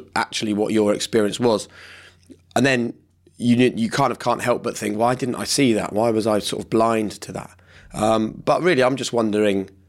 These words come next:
whether you are the happiest that you've ever been, because from the outside, again,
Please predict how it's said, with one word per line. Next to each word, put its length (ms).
whether 260
you 260
are 80
the 100
happiest 440
that 140
you've 120
ever 140
been, 180
because 360
from 240
the 100
outside, 680
again, 420